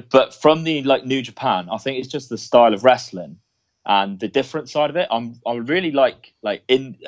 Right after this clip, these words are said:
everything indie, like comic books and, and computer games. I, I always have, like, a soft spot for. I like them to do well. Um, but, like, when I was watching, like, the indies and the New Japans, from that going, "Oh,"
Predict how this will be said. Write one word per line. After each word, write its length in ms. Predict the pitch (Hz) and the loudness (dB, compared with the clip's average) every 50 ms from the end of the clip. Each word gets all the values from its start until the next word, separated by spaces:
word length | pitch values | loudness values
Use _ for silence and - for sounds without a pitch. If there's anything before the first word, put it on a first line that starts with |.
| - - | 0 2
everything 380 | - 170 170 175 - - 170 160 | 2 2 2 2 -2 -2 -2 -2
indie, 440 | - 139 143 135 123 98 95 87 87 | 0 0 0 0 -2 -6 -8 -6 -4
like 240 | 87 87 - _ | -6 -6 -6 _
comic 300 | - - 135 131 123 - | -4 -2 0 0 0 -2
books 320 | - 117 113 - - - - | -4 -6 -6 -6 -8 -12 -12
and, 380 | 101 98 98 95 95 95 - - - | -10 -8 -8 -8 -8 -10 -12 -12 -8
and 220 | 101 95 92 92 | -6 -6 -6 -6
computer 380 | - 107 98 90 113 110 - - | -6 -6 -2 2 2 2 4 2
games. 320 | - 90 87 85 87 - | 2 0 0 0 0 2
I, 160 | 98 98 98 - _ _ _ _ _ _ _ - | 2 2 2 0 _ _ _ _ _ _ _ 0
I 60 | - | 2
always 220 | 110 117 120 117 - | 4 4 4 2 2
have, 100 | 117 113 | 0 0
like, 140 | 120 - | 0 -2
a 60 | 120 104 | -4 -4
soft 260 | - - 123 117 - | 0 2 2 2 0
spot 260 | - - 82 - - | -2 -4 -4 -4 -4
for. 320 | _ - 85 85 78 69 - - | _ -14 -12 -12 -12 -10 -6 -2
I 60 | 95 | 2
like 200 | 101 107 104 - | 2 2 2 2
them 160 | - 113 107 | -2 -6 -6
to 80 | 95 101 | -6 -2
do 240 | 92 113 110 107 | 2 2 2 4
well. 340 | 104 117 120 127 139 156 165 _ _ _ _ _ _ _ _ _ _ _ - | 4 4 2 2 2 -2 -8 _ _ _ _ _ _ _ _ _ _ _ -4
Um, 400 | - 110 110 110 110 113 113 110 104 _ _ | 0 2 2 2 2 -2 -6 -14 -16 _ _
but, 160 | - 143 117 123 | -8 -6 -4 -2
like, 260 | 131 131 127 - _ _ _ _ _ _ _ _ _ _ _ _ _ _ _ _ | -2 -2 -2 -6 _ _ _ _ _ _ _ _ _ _ _ _ _ _ _ _
when 160 | - 139 143 160 | -6 -6 -4 -4
I 40 | |
was 140 | - 156 123 | -4 -4 -4
watching, 320 | 131 143 - - - 135 127 | -6 -6 -6 -6 -8 -10 -10
like, 180 | 117 117 - | -10 -10 -8
the 160 | 110 117 123 | -6 -4 -2
indies 400 | 127 127 123 117 123 117 110 98 | -2 -2 -4 -4 -6 -6 -6 -4
and 380 | - 113 110 110 107 104 104 101 - - - | -2 -2 -2 -2 -4 -6 -10 -12 -14 -12 -8
the 100 | 110 107 | -6 -4
New 160 | 113 113 107 | -2 -2 -4
Japans, 680 | 95 98 - - 120 120 101 87 85 87 90 - - - _ _ _ _ _ _ _ _ _ _ _ - | -6 -8 -6 -2 0 0 0 0 -4 -10 -14 -14 -16 -18 _ _ _ _ _ _ _ _ _ _ _ 0
from 220 | - 135 127 123 | 2 2 4 4
that 180 | 123 120 113 - | 2 0 0 -2
going, 220 | 120 113 107 107 | -6 -6 -4 -2
"Oh," 280 | - 127 113 110 101 - | 0 2 2 2 0 -2